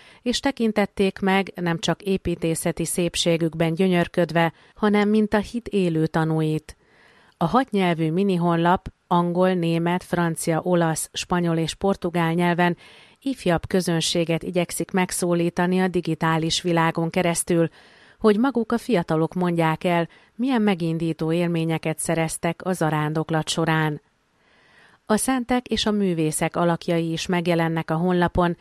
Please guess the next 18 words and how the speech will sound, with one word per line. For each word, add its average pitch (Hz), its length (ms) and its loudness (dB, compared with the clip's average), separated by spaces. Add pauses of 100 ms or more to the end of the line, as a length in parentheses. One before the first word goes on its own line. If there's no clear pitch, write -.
(260)
kiknek 180 360 -4
élete 202 560 2
és - 280 -6
művei 175 500 0
formálták 170 840 -2
ezeket 170 380 -4
a 170 40 0
szimbolikus 165 720 -2
helyeket, 170 580 -2 (480)
mint 220 220 0
egy 233 140 2
invitálva 170 680 0
a 160 60 2
látogatót, 170 880 0
hogy 254 240 0
üljön 208 320 2
asztalhoz 156 580 -2
velük. 160 380 0